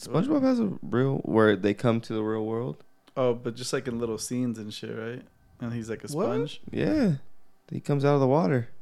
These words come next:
Speaker 1: Yeah, but it just shows a sponge.
Speaker 2: No, they, they're, they're all C G I'd.
Speaker 1: Oh, I haven't
Speaker 2: Him,
Speaker 1: seen that.
Speaker 2: uh, Patrick, uh, Krabs, uh, Squirrel. What the fuck's her name? Sandy.
Speaker 1: <laughs> Squirrel.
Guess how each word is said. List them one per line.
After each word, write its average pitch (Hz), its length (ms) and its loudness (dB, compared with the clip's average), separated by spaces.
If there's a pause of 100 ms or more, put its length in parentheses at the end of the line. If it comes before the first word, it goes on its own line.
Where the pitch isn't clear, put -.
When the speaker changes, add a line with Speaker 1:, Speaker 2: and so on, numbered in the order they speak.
(200)
Speaker 1:
Yeah, 160 360 2
but 127 120 -2
it 127 120 -2
just 127 180 -4
shows 143 240 -2
a 117 60 -8
sponge. 113 640 -6 (540)
Speaker 2:
No, 202 340 4
they, 120 180 6
they're, 120 340 6
they're 117 220 6
all 123 120 6
C 131 180 0
G 123 160 0
I'd. 123 320 0 (540)
Speaker 1:
Oh, 135 40 6
I 131 40 8
haven't 135 420 8
Speaker 2:
Him, 143 60 2
Speaker 1:
seen 127 240 -4
that. 147 200 -6 (120)
Speaker 2:
uh, 110 240 2
Patrick, 117 960 6 (560)
uh, 95 300 -2
Krabs, 113 760 4 (800)
uh, 67 400 -6
Squirrel. 117 560 2
What - 580 -14
the - 60 -20
fuck's 110 240 -8
her 104 60 -6
name? 113 360 -2
Sandy. 117 580 0
Speaker 1:
<laughs> 196 60 -8
Squirrel. - 540 -6